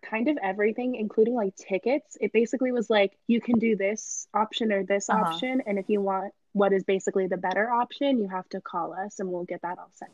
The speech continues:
Speaker 1: you."
Speaker 2: Totally. And I texted a couple of my friends who also have passes when this happened, and I was like, "Hey, what are you guys doing? Like, do you know that this is a thing?"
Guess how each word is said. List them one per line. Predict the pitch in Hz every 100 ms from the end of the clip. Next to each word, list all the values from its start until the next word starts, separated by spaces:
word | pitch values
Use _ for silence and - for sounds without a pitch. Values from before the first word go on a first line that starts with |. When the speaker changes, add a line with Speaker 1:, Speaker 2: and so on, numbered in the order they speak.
| _
Speaker 1:
you." | -
Speaker 2:
Totally. | 202 190 175 170 - -
And | 226
I | 226 233 240 233 - _ _ _ _ _ _
texted | - 226 294 - - 208
a | 196
couple | - 202 214
of | 202
my | 180 175
friends | 190 190 190
who | 202 -
also | 196 214 208
have | 180 -
passes | 180 185 - 220 196 -
when | 202 202
this | 196 185
happened, | 196 196 - - - 220 - _ _ _ _ _
and | 208
I | 196
was | 190 190
like, | 175 180 _ _ _ -
"Hey, | 185 202 208
what | 185 180 190
are | 190
you | 175 214
guys | 214 160 175 -
doing? | 190 175 180
Like, | 180 185
do | 190
you | 190 196
know | 175 180
that | 185 175
this | 202 208
is |
a | 208
thing?" | 202 214 208 208 208 214 208